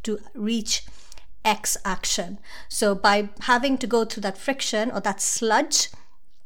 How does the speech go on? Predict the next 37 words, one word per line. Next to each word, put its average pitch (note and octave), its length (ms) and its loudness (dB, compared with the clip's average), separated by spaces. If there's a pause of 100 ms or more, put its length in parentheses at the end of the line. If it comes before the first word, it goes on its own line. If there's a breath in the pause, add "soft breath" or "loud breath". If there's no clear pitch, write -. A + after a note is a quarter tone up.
(320)
audiences A3 600 2
may G3+ 120 2
be G3 120 -2
put G3+ 240 -4
off, B3 340 0
they G3+ 140 -2
might F#3+ 240 -4
go G3+ 100 0
through G3 160 -4
inertia, F#3 540 0 (280 loud breath)
and G#3 80 0
they G3 60 2
may G3 220 2
defer F#3 480 -2
their F#3 120 -2
decision F3 400 -6
making. F3+ 400 -10
So - 120 -4
it F#3 80 -2
stops - 400 2
them G3 180 -4
from F#3 140 -6
accessing F#3+ 520 -6
something G3 300 -6
that's G3 220 -8
good G3 160 -8
for - 100 -8
them. G2+ 220 -8 (480 loud breath)
Um, G#3 340 2
on A3+ 220 2
the A3+ 100 4
other D#4 240 6
hand, F#3 260 2
you'd F#3+ 160 0
have, F#3 380 0
um, F#3 340 0
intentional A#3 720 2